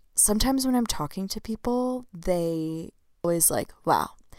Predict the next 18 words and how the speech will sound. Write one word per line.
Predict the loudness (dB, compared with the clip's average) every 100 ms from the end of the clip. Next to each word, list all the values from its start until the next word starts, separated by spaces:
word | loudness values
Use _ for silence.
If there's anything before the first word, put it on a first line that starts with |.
| -16 -12
thank | -4 -2 -2
you | -4
for | -4 -4
giving | -2 -2 -4
me | -4
that | -4 -4
perspective | -2 -2 -2 -8 -10 -10 -10 -6
because | -4 -2 -2
I | -2
needed | -4 -4 -2
to | -4
hear | -2 0
it | 0
today." | -2 -2 -4 -4
And | -6 -6
I'm | -4
like, | -6 -8 -6
"Yeah, | -2 -2